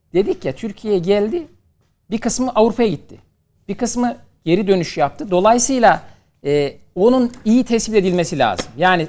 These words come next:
spekülasyona açık bir rakam. Çünkü baştan sona aynı insanların hepsi burada değil. Hatta bunlar içerisinde, mesela doğum yapanlar içerisinde acil durum oldu. Mete Bey biliyordur. E, belki Nedim Bey de bilir. Gitmiş midir bilmiyorum ama özellikle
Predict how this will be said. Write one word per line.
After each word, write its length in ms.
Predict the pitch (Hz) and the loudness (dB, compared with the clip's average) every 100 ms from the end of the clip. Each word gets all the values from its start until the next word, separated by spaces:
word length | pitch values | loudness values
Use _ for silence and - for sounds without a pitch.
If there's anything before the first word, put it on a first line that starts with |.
| - | -8
spekülasyona 680 | - 190 202 208 208 233 226 | -12 -6 0 2 2 0 0
açık 320 | 190 269 - | 0 -2 2
bir 40 | |
rakam. 280 | 185 139 123 | 2 4 -4
Çünkü 280 | - 208 214 - - - | -4 0 0 -2 -10 4
baştan 340 | 180 196 269 262 | 4 6 2 2
sona 180 | 226 | 0
aynı 280 | 214 214 254 | 4 6 6
insanların 400 | 233 226 214 208 | 2 0 2 2
hepsi 280 | 226 202 220 | 2 0 0
burada 220 | 208 214 | 4 4
değil. 200 | 190 123 - _ _ | 4 0 -4 _ _
Hatta 360 | - 233 254 226 | 0 2 6 4
bunlar 220 | 233 240 | 6 2
içerisinde, 380 | 240 240 214 220 | 2 -2 -2 -4
mesela 320 | 190 185 175 | -6 2 4
doğum 200 | 185 220 | 4 4
yapanlar 380 | 214 208 220 214 | 2 -2 0 0
içerisinde 380 | - 185 170 220 | 0 -6 -6 2
acil 380 | 202 202 226 208 | 4 4 2 0
durum 200 | 190 156 | 0 0
oldu. 200 | 170 233 | -2 -4
Mete 280 | 196 202 | -2 -2
Bey 140 | 196 190 | -2 -4
biliyordur. 380 | 196 170 160 294 _ 151 | -2 -2 -4 -12 _ -16
E, 240 | 135 135 - - | -14 -14 -18 -6
belki 420 | 170 170 180 - _ _ _ _ | -6 -4 -6 -8 _ _ _ _
Nedim 320 | 156 156 160 170 | -12 -8 -6 -6
Bey 120 | 147 | -4
de 80 | 135 | -6
bilir. 200 | 202 285 - | -8 -12 -18
Gitmiş 340 | - 175 - | -20 -18 -18
midir 220 | - 143 | -14 -10
bilmiyorum 300 | 156 147 165 381 | -6 -6 -6 -4
ama 200 | 117 - - _ _ | -4 -6 -20 _ _
özellikle 540 | 202 208 226 214 202 | -4 0 0 0 -2